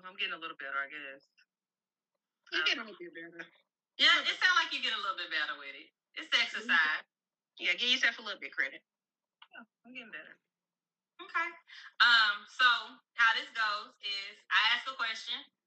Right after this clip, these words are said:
Speaker 3: you answer, we all answer, right? So, um, in speaking to you, um, earlier this, or yesterday when we talked,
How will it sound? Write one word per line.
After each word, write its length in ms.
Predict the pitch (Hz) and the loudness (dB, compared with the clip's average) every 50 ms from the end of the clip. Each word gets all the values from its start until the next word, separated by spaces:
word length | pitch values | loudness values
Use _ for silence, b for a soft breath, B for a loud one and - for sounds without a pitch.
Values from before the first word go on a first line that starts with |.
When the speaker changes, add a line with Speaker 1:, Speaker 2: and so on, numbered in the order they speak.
| _ _ _ _ _ _ _ _ _ _ _ _ _ 170 | _ _ _ _ _ _ _ _ _ _ _ _ _ -6
Speaker 3:
you 80 | 190 | -2
answer, 360 | 214 233 240 247 254 262 277 262 262 262 262 247 | 0 2 2 2 2 0 0 0 0 -2 -4 -4
we 60 | 233 233 | 2 4
all 200 | 233 233 220 - - 175 165 | 6 6 6 4 2 -2 -6
answer, 160 | 147 - - 147 151 | -8 -12 -14 -6 -2
right? 280 | 165 180 196 - - - - - _ _ _ _ _ _ _ _ _ _ _ _ _ - - - - - - | 0 2 2 0 0 -4 -10 -20 _ _ _ _ _ _ _ _ _ _ _ _ _ -18 -18 -18 -20 -4 2
So, 80 | - 233 226 214 196 196 190 196 - B B B B - 190 | 4 6 6 6 4 2 -2 -6 -14 B B B B 2 4
um, 220 | 220 208 208 208 208 220 | 6 6 4 2 -2 -6
in 80 | 214 214 - | -10 -12 -10
speaking 400 | - - 302 403 427 - 262 220 220 - | -8 -6 -6 -6 -6 -8 -10 -10 -12 -14
to 40 | 208 | -14
you, 420 | 190 190 185 180 180 190 220 262 - _ _ _ _ _ _ _ - | -10 -8 -6 -6 -6 -8 -10 -14 -18 _ _ _ _ _ _ _ 4
um, 320 | 185 190 185 190 180 190 185 | 6 8 8 8 6 4 2
earlier 720 | 170 180 190 202 202 196 196 190 190 190 185 185 185 185 185 | 0 2 2 2 2 2 -2 -4 -4 -2 -2 -2 -2 -2 -4
this, 500 | 185 180 180 180 - - - - - _ _ _ _ 185 | -4 -6 -6 -8 -12 -18 -20 -20 -20 _ _ _ _ 4
or 80 | 185 190 190 | 6 6 6
yesterday 560 | - - - - - 185 160 156 156 156 170 - 175 | 4 2 2 0 -2 0 2 2 2 0 -2 -6 -10
when 80 | 165 160 | -12 -12
we 140 | 160 165 - | -10 -6 0
talked, 340 | - 170 165 175 - - | 4 6 6 6 4 2